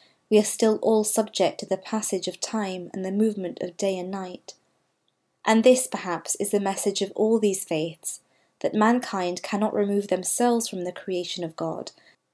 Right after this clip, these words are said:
They cannot exist outside of it, nor can they control these natural cycles.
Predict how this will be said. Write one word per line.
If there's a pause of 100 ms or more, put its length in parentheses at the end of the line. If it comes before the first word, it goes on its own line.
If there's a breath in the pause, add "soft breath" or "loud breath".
(240)
They
cannot
exist
outside
of
it, (100)
nor
can
they
control
these
natural
cycles.